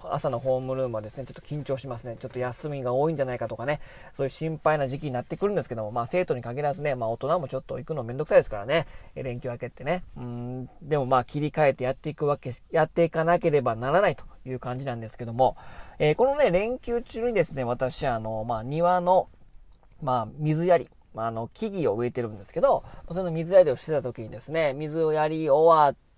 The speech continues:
て、じゃあ家の中入ろうかなと思った時に、あれ、なんかほっぺたかゆいなと思ってですね、まあ、ポリポリしてみたら、案の定ね、蚊に刺されてたんですね。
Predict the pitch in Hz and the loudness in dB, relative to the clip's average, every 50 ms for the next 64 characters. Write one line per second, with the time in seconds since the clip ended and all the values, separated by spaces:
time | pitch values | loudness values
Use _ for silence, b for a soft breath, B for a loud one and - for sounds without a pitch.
0 | - - - 196 214 202 175 139 113 - - 135 139 147 160 160 160 151 139 - | -10 -4 0 2 6 6 6 6 6 2 -2 -4 -2 -2 -2 -2 -2 -4 -4 -4
1 | 135 131 139 151 165 160 170 180 208 202 - 165 165 160 160 143 127 120 - 131 | -2 0 2 2 2 2 2 2 2 2 0 0 0 0 -2 -2 -4 -4 -6 -8
2 | 127 101 98 175 185 156 180 - 240 - - 151 143 - - 349 339 156 143 - | -4 2 4 4 4 4 2 0 -2 -4 -4 -6 -6 -4 -4 -2 0 0 -2 0
3 | - 208 233 233 208 160 127 127 120 117 117 - 117 120 120 117 113 - - 127 | 2 2 4 6 4 4 4 2 0 0 -2 -4 -8 -8 -6 -8 -8 -8 -10 -12
4 | - - - - - 135 123 98 - - - 131 - - 170 151 139 - 120 107 | -12 -12 -14 -10 -6 -4 -4 -4 -4 -8 -12 -8 -2 0 0 0 0 -2 -6 -6
5 | - 120 117 113 - 104 117 117 110 90 - _ - 127 135 143 156 156 156 156 | -6 -8 -10 -8 -6 -4 -2 -2 -2 -4 -6 _ -4 -2 -2 -2 -2 -2 -2 -2
6 | 147 127 123 117 107 101 98 95 90 - - _ - - - 135 135 139 139 127 | -2 -2 -2 -4 -6 -6 -10 -14 -18 -18 -20 _ -12 -8 -6 -6 -4 -4 -6 -8
7 | - 120 113 - 135 131 120 120 - - 104 98 101 101 107 - 123 127 135 131 | -8 -8 -6 -4 -4 -2 -2 -4 -8 -8 -10 -14 -14 -16 -16 -8 -4 -2 -2 -2